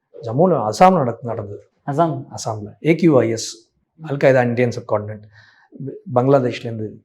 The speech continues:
Speaker 1: வந்தாங்க. இப்ப அசாம்ல பாத்தீங்களா, லாஸ்ட் இயர்க்கு, ம், ப்ரீவியஸ் இயர் நினைக்கிறேன், அஹ், ஒரு பத்து, பதினஞ்சு மதராசாவை ரெய்ட் பண்ணி அதுல மூணு, நாலு மதராசாவை க்ளோஸே பண்ணிட்டாங்க. அஹ், so அந்த மாதிரி வந்து ஃபண்டிங் நடக்க தான் நடக்குது.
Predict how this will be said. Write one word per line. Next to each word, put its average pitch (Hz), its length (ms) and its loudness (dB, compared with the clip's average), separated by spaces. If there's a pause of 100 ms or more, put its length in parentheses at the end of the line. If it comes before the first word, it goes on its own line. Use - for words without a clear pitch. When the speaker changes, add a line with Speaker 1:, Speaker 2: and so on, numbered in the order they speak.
(240)
Speaker 1:
வந்தாங்க. 104 440 -16
இப்ப 123 180 -8
அசாம்ல 147 380 0
பாத்தீங்களா, 160 480 2
லாஸ்ட் 139 360 2
இயர்க்கு, 151 300 -4 (640)
ம், 123 160 -10 (600)
ப்ரீவியஸ் 135 320 0
இயர் 120 140 0
நினைக்கிறேன், 107 360 -10 (460)
அஹ், 107 400 -10
ஒரு 127 220 -6
பத்து, 135 280 -4
பதினஞ்சு 190 380 -2
மதராசாவை 139 600 -2 (420)
ரெய்ட் 123 240 -8
பண்ணி 123 260 -8
அதுல 127 260 -8
மூணு, 156 180 -2
நாலு 139 240 -2
மதராசாவை 147 340 -2
க்ளோஸே 156 280 0
பண்ணிட்டாங்க. 117 340 -8 (400)
அஹ், - 120 -8
so - 280 -2
அந்த 190 220 6
மாதிரி 220 380 6
வந்து 180 580 -2
ஃபண்டிங் 135 280 2
நடக்க 113 300 -4
தான் 110 140 -8
நடக்குது. 101 380 -12